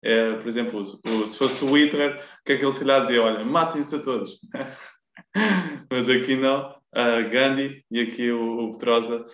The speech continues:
ah, perdão, amor incondicional. Top, excelente. Então, Pedrosa, muito obrigado aqui pela, pelo teu sim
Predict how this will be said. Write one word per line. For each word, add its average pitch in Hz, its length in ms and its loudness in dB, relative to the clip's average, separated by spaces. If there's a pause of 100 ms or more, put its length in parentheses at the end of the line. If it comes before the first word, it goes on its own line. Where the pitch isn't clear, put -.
(300)
ah, 104 760 0
perdão, 117 600 -2 (360)
amor 110 320 0
incondicional. 101 760 -10 (340)
Top, - 340 -2 (180)
excelente. - 520 -4
Então, 120 500 2 (340)
Pedrosa, 156 580 4 (440)
muito 160 420 2
obrigado 120 640 2 (600)
aqui 123 460 -2
pela, 120 580 4
pelo 123 180 -2
teu 117 140 -8
sim 131 520 -6